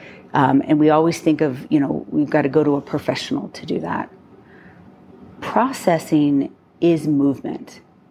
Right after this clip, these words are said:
It is moving that pain, and we often suppress pain. That's what we do in our culture. We have a headache, we take medicine.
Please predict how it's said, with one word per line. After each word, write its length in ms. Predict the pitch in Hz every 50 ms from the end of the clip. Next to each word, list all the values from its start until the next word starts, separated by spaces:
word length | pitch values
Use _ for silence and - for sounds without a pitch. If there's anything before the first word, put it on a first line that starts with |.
| _ _ _ _ -
It 140 | 180 160 156
is 160 | 156 139 151
moving 1120 | 135 123 160 175 170 170 185 190 208 208 202 175 175 180 165 156 156 151 151 151 147 - _ _ _ _ _ _ _ _ _ _ -
that 520 | - 143 139 147 139 139 139 135 - - - - _ -
pain, 680 | - - - 170 160 156 147 147 147 143 143 151 147 - _ - _ _ _ _ _ _ _ _ _ _ _ _ -
and 380 | 165 151 147 143 143 117 - - -
we 240 | - 160 160 156 - - -
often 920 | - - 208 240 262 - - - - 175 156 147 143 139 139 139 139 - - - _ - - - _ _ -
suppress 560 | - - 165 - - - - 139 131 - -
pain. 420 | - - - - - - - - -
That's 180 | - 143 - -
what 80 | -
we 100 | - 175
do 180 | 151 180 180 185
in 80 | 170
our 100 | 143 135
culture. 280 | - - - - - -
We 120 | 135 135
have 120 | 131 131 131
a 40 | 147
headache, 260 | 170 196 226 214 - -
we 80 | -
take 200 | - - - -
medicine. 440 | - - - - - - - -